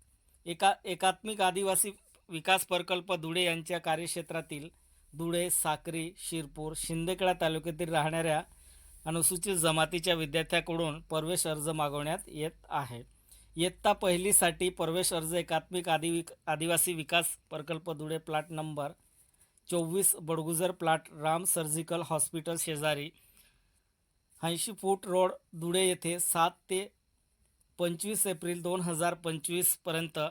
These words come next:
अर्ज वाटप करण्यात येणार आहेत. अर्ज किती तारखेपर्यंत अर्ज वाटप करण्यात येणार आहेत? तर बघा, सात ते पंचवीस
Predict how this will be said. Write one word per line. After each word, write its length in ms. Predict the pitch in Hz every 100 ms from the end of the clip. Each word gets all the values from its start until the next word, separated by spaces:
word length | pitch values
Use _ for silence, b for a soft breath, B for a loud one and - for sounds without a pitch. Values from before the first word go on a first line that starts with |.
| -
अर्ज 220 | 156 135
वाटप 420 | 165 156 151 165 -
करण्यात 280 | 151 156 180 - _ _
येणार 280 | 151 151 147
आहेत. 260 | 135 113 117 _ _ b b b
अर्ज 260 | 160 151 196 -
किती 180 | 175 196
तारखेपर्यंत 680 | 190 175 180 180 180 175
अर्ज 200 | 190 170
वाटप 340 | 175 170 156 170
करण्यात 280 | 175 165 165
येणार 220 | 165 160
आहेत? 200 | 156 170 - _ _ _ _ _ _ _ _ _ _ _ _ _ _ _ _ _ _ _ _ _ _ _ _ _ _
तर 60 | 151
बघा, 260 | 151 170 190
सात 320 | - 170 175
ते 440 | - - 196 220 - _ _ _ _ _ _ -
पंचवीस 600 | 170 165 190 196 208 -